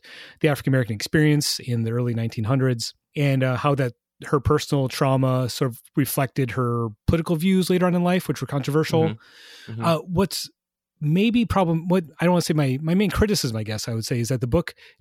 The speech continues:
Speaker 1: does kind of feel very rushed. It's almost like a survey of her life. You don't really get as much sense of her inner emotional feelings as a person. That
Speaker 2: Gotcha.
Speaker 1: being said,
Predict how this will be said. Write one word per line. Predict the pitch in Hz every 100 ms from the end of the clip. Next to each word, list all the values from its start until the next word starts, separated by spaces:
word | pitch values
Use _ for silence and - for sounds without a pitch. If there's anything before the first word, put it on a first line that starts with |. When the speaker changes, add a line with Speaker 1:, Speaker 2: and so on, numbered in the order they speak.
| 131
Speaker 1:
does | 156 175
kind | - 156
of |
feel | - 170 147 127
very | 110 107 143 135
rushed. | 110 110 104 - - - -
It's | 135 117
almost | 151 143 139
like | 143
a | 120
survey | - 151 147 147
of | 151
her | 156 156
life. | 156 165 -
You | 143
don't | 202 170
really | 185 156
get | 160 147
as | 131
much | 135 -
sense | 151 127
of | 135 117
her | 123 113 - - - - -
inner | 160 156 151
emotional | 120 127 131 156 135 135 123 - _ _ -
feelings | 156 156 165 175 - - -
as | 147
a | 143
person. | - 170 202 208 214 _ _ _ - _ _ _ _ _ -
That | 123 156 160
Speaker 2:
Gotcha. |
Speaker 1:
being | 160 151 139
said, | - 139 147 170